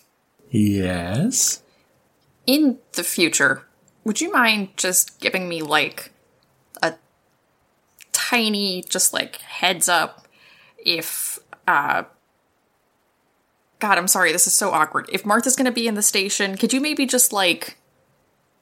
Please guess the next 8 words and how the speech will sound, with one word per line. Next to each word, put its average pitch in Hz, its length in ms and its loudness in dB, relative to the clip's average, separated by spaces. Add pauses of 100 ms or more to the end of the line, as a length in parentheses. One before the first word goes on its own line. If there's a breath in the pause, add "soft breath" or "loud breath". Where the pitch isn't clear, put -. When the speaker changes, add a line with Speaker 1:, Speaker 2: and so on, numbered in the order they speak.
(160)
Speaker 2:
let 160 400 0
me 240 140 2
know? 202 540 2 (1160 loud breath)
Speaker 1:
Um, 113 1040 2 (360)
sure. 185 1300 0
Is 139 180 2
everything 120 440 2
okay? 107 1000 -4